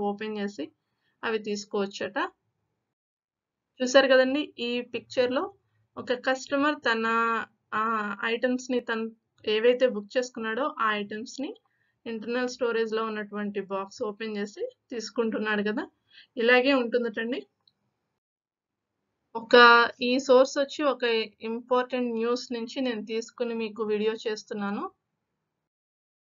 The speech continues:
ఈ రోబోట్స్‌కి త్రీ డీ సెన్సార్స్ ఉంటాయట. One camera and two compartments ఉంటాయి. అందులో ట్వంటీ కేజీస్ వరకు కెపాసిటీ, అంటే ట్వంటీ కేజీస్ సరిపడా ఐటమ్స్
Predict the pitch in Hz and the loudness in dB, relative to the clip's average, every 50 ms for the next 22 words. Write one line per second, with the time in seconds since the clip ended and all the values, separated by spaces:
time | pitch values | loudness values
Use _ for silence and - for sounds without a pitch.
0 | _ _ _ _ _ _ _ _ - 247 240 240 240 247 240 262 269 277 277 - | _ _ _ _ _ _ _ _ 2 6 8 10 10 10 10 8 6 6 4 -2
1 | - 320 330 330 - - - 269 269 269 311 311 311 - - - 254 247 247 254 | -6 -4 -4 -4 -6 -6 -4 -2 -2 -2 -4 -6 -8 -8 -6 -4 -4 -4 -4 -4
2 | - 247 247 247 - 240 220 214 214 226 214 202 202 240 330 427 - _ _ _ | -4 -4 -4 -4 -6 -10 -8 -8 -6 -6 -6 -4 -4 -4 -6 -6 -8 _ _ _
3 | _ _ _ _ - 240 240 240 240 247 262 254 240 247 262 302 320 302 269 247 | _ _ _ _ -6 -2 0 0 0 0 0 0 0 0 0 2 2 0 0 0
4 | 226 226 226 - 233 214 208 202 226 220 220 - 240 226 262 254 - 240 220 214 | -2 -2 -2 -2 -4 -4 -4 -4 -4 -4 -4 -6 -8 -8 -8 -8 -8 -8 -8 -6
5 | 202 233 240 247 - - 226 220 220 226 226 233 233 233 233 233 240 226 214 214 | -4 -4 -4 -4 -4 -6 -6 -4 -2 0 0 0 0 0 -2 -2 -4 -6 -4 -4
6 | 214 240 226 - 226 220 208 247 254 - 240 226 - 277 269 240 220 214 - 220 | -4 -4 -2 -2 -2 -2 -2 -4 -4 -6 -8 -8 -8 -10 -8 -8 -8 -6 -6 -6
7 | 214 214 - - - 240 226 214 214 214 - - - _ - - 202 202 214 214 | -6 -8 -10 -14 -12 -8 -6 -6 -6 -6 -8 -10 -14 _ -14 -12 -10 -6 -6 -4
8 | 214 220 208 208 214 208 202 202 202 220 208 - 214 208 220 240 240 - - - | -4 -6 -6 -6 -6 -6 -4 -4 -4 -6 -4 -4 -2 -2 -2 -4 -6 -8 -16 -14
9 | - 226 220 202 202 220 208 196 196 190 190 214 214 226 226 - | -10 -8 -8 -6 -4 -2 -2 0 -2 -2 -4 -4 -6 -6 -6 -6